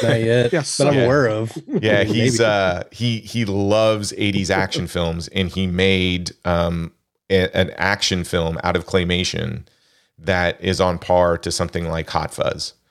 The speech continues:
Speaker 3: So
Speaker 1: Why have I never heard of this?
Speaker 3: Because it, it, there's a whole story behind it. You will hear about it in the next few days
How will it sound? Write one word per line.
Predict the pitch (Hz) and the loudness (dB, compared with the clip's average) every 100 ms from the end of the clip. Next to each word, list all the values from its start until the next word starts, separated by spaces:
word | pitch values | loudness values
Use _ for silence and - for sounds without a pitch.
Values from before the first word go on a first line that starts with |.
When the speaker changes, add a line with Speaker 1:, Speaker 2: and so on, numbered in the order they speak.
| _ _ _ _ _ | _ _ _ _ _
Speaker 3:
So | - 107 98 95 90 | -2 0 0 0 0
Speaker 1:
Why | 90 127 165 | 0 0 0
have | 175 170 | 0 0
I | 156 | 0
never | 147 139 | 0 0
heard | 123 131 139 | -2 0 0
of | 127 | 0
this? | 107 - - 98 | -4 -10 -10 -4
Speaker 3:
Because | 113 - 120 123 98 87 90 - - - _ | -4 -2 2 4 4 2 -2 -4 -8 -12 _
it, | 85 82 _ _ | -16 -16 _ _
it, | 113 113 | -14 -2
there's | 120 110 101 | 0 4 4
a | 98 | 4
whole | 95 120 | 4 2
story | 120 - - 127 113 92 82 69 76 _ - | 2 -2 -2 2 4 2 -2 -6 -12 _ -4
behind | 82 87 82 78 | -2 0 -2 -2
it. | 82 - _ _ _ _ _ _ | -2 -4 _ _ _ _ _ _
You | 92 110 | -2 2
will | 131 143 | 4 2
hear | - 170 165 | 0 0 2
about | 135 101 87 80 | 4 2 0 0
it | 80 - - - - | -4 -6 -12 -14 -4
in | 98 | 0
the | 98 | 2
next | 101 - | 2 0
few | - 98 | -4 -2
days | 98 95 85 80 82 - | 2 2 2 -4 -8 -12